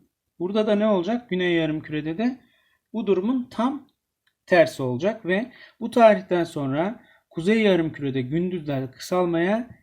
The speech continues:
geceler ise uzamaya başlayacak. Gölge boyu için ise şunu söyleyeceğiz. Gölge boyu Kuzey Yarımküre'de Güney Yarımküre'ye göre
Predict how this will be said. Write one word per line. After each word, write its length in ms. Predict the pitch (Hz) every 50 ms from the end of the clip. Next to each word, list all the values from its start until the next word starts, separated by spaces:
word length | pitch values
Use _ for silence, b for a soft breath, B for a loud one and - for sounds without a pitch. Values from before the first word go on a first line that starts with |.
| B B _ -
geceler 440 | 143 156 160 196 202 196 185 165 147
ise 460 | 135 - - 196 202 226 233 - _ _ _ _ _ _ _ _ _ _ _
uzamaya 720 | - 180 175 175 156 139 131 143 175 196 202 208 - _ -
başlayacak. 640 | 160 160 151 135 - - 131 123 120 123 120 - -
Gölge 380 | 190 208 208 190 175 170 147 139
boyu 240 | 147 143 135 127
için 480 | 127 - - 127 - - - 131 123 -
ise 260 | - - - 185 196
şunu 240 | 185 - 180 175 156
söyleyeceğiz. 640 | - - 139 127 120 123 120 147 175 202 202 - - b b b b b b b -
Gölge 380 | 147 160 175 175 170 156 135
boyu 580 | 135 135 135 135 143 165 185 208 240 - _ _ _ -
Kuzey 300 | 170 160 180 170 156 143
Yarımküre'de 640 | 139 135 127 127 127 123 120 - 123 123 120 123 131
Güney 360 | 131 151 175 180 175 160 135
Yarımküre'ye 680 | 131 131 127 120 120 120 120 - 123 120 123 123 120 120
göre 420 | 117 127 170 175 147 147 170 196